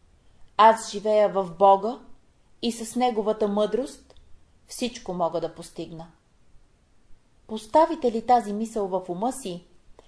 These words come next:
Бог, който живее във вас, веднага започва да действа. Който е в съгласие с Бога,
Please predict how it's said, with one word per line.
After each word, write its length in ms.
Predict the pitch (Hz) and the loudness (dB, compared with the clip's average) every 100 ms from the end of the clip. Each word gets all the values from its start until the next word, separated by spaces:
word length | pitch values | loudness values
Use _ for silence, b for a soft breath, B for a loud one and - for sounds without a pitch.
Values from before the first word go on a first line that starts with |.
| b 170 | b -18
Бог, 480 | 170 277 320 - - | 0 2 2 -4 2
който 320 | 233 214 190 | 2 2 -4
живее 400 | 196 196 277 269 | -4 0 0 0
във 220 | 185 185 | -2 0
вас, 340 | 170 175 - - b b - | 0 0 -6 -20 b b -2
веднага 580 | 190 202 202 214 226 285 | 0 2 2 2 2 0
започва 560 | 302 302 196 196 214 | -2 0 -2 -2 -8
да 120 | 208 | -8
действа. 540 | 190 170 165 - - 160 - - - _ _ _ _ - _ _ _ _ | -4 -4 -6 -14 -20 -20 -20 -20 -20 _ _ _ _ -20 _ _ _ _
Който 320 | - 214 208 196 | -6 -6 -4 -4
е 60 | |
в 160 | 185 190 | -4 -6
съгласие 640 | - 190 190 190 190 190 | -8 -6 0 0 0 -8
с 240 | 180 180 170 | -10 -12 -8
Бога, 460 | 165 226 208 170 | -2 0 0 -8